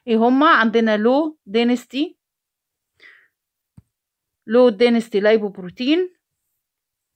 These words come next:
low density lipoprotein، و high density lipoprotein، و very low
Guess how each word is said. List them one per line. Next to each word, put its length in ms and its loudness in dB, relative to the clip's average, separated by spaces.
low 200 4
density 500 -2
lipoprotein، 840 -4
و 180 -2
high 600 2
density 880 -8
lipoprotein، 720 -2
و 120 -2
very 340 2
low 360 2